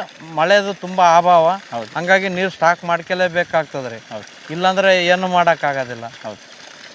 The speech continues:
Speaker 2: ಎಲ್ಲ ರೀತಿಯ ಬೆಳೆಗಳನ್ನು ಬೆಳಿಲಿಕ್ಕೆ <coughs> ನೀರಿನಿಂದ ಸಾಧ್ಯ ಆಗೈತ್ರಿ. ಜೀವಜಲನೆ ಅಂತ ಹೇಳ್ಬೋದು. ಇಲ್ಲಿ ಎಲೆ, ವಿಳೆದ ಎಲೆ, ದಾಳಿಂಬೆ, ಕೆಳಗಡೆ ನಿಂಬೆ, ಆ, ಬಾಳೆಹಣ್ಣು, ಆಮೇಲೆ ಗಾವ,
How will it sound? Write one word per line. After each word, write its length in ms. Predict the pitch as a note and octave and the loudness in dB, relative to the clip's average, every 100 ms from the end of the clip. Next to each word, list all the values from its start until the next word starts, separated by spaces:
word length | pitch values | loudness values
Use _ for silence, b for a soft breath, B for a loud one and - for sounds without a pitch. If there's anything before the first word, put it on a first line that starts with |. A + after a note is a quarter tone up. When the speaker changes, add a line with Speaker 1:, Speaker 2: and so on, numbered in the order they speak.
| - - | -20 -14
Speaker 2:
ಎಲ್ಲ 320 | B2+ D3 F#3+ G3+ | -10 -2 2 2
ರೀತಿಯ 300 | F#3 F#3 F#3+ | 0 -6 -6
ಬೆಳೆಗಳನ್ನು 580 | E3 E3+ F3 F3+ F3 | -2 0 0 0 -2
ಬೆಳಿಲಿಕ್ಕೆ 640 | D#3+ D#3 E3+ - - C4 D3+ | -4 -6 0 2 2 -2 -6
<coughs> 0 | |
ನೀರಿನಿಂದ 520 | D#3+ E3 D#3+ E3 E3+ | -18 -20 -20 -20 -20
ಸಾಧ್ಯ 400 | D#3+ C#3 C3+ D3+ | -16 -16 -14 -16
ಆಗೈತ್ರಿ. 340 | C#3+ C#3+ E3+ | -16 -18 -18
ಜೀವಜಲನೆ 720 | D#3+ C#3+ D#3+ E3+ D3+ D#3 D3+ | -18 -16 -14 -12 -12 -14 -14
ಅಂತ 140 | D#3 C3+ | -16 -16
ಹೇಳ್ಬೋದು. 440 | C#3+ C3+ C3+ C#3 D#3+ | -16 -14 -16 -16 -14
ಇಲ್ಲಿ 300 | D#3 D3 C3+ | -14 -12 -10
ಎಲೆ, 420 | C3+ D3+ D3 C#3 | -10 -10 -10 -12
ವಿಳೆದ 340 | C3 C#3+ D3+ | -12 -10 -10
ಎಲೆ, 460 | D3 C#3+ C3+ C3+ B2+ - - - C3+ | -10 -12 -12 -14 -14 -20 -20 -10 -2
ದಾಳಿಂಬೆ, 600 | C3+ D3 D3 C3+ C3 B2+ | -2 -4 -8 -8 -10 -8
ಕೆಳಗಡೆ 360 | C#3 C#3 C#3+ C#3+ | -8 -6 -6 -8
ನಿಂಬೆ, 520 | C3+ C#3+ C#3+ C#3 B2+ | -10 -10 -10 -8 -10
ಆ, 800 | B2 - - - - C3+ C3 C3 - - | -12 -18 -20 -20 -12 -8 -8 -10 -14 -2
ಬಾಳೆಹಣ್ಣು, 760 | C3+ C#3 D3+ D3 C#3+ C3 B2+ - C#3 | 0 0 -2 -6 -10 -10 -12 -14 -12
ಆಮೇಲೆ 500 | B2+ C#3 C#3 C3+ C3 A#2 B2 B2+ | -10 -8 -6 -6 -8 -12 -10 -2
ಗಾವ, 340 | C3+ C#3+ | 0 0